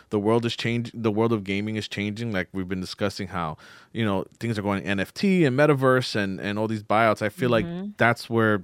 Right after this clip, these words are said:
Speaker 1: Take, Take-Two is a shitty company. So they're definitely gonna do N F Ts. I'm sure at some point with G T A, it's probably gonna be incorporated into this world somehow. Or, you know, I have a feeling that G T A Online two, just like they're making a Modern Warfare two, well, we'll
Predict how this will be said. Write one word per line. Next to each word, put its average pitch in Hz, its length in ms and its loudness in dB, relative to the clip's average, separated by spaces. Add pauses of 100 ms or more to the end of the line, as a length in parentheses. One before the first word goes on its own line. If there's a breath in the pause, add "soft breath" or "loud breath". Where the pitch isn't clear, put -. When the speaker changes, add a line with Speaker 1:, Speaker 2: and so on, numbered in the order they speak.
Speaker 1:
Take, 107 280 -4
Take-Two 139 340 -2
is 127 80 2
a - 20 0
shitty 107 340 -4
company. 90 400 -6
So 92 260 -2 (400 loud breath)
they're 127 120 2
definitely 135 300 4
gonna 123 120 4
do 117 240 0
N 110 140 -2
F 104 120 0
Ts. 98 220 -4
I'm 95 80 -2
sure 107 200 -2
at 92 100 -2
some 151 220 2
point 117 340 0
with 104 160 -2
G 117 180 -2
T 110 240 0
A, 98 220 4
it's 76 160 -4
probably 117 240 2
gonna 107 100 -2
be 98 80 -4
incorporated 127 540 2
into 113 180 -4
this 104 300 -6 (120)
world 110 440 -2
somehow. 101 500 -2
Or, 123 520 4 (760 soft breath)
you 147 140 2
know, 127 120 4
I 123 60 6
have 143 100 6
a 131 60 4
feeling 139 360 2
that 113 200 4
G 120 160 -2
T 131 160 -2
A 117 60 0
Online 113 420 0
two, 113 560 2 (460 soft breath)
just 123 240 0
like 123 140 4
they're 127 100 4
making 123 280 0
a 107 60 0
Modern 110 360 2
Warfare 123 280 2
two, - 160 -8
well, 92 160 -2
we'll 110 120 -6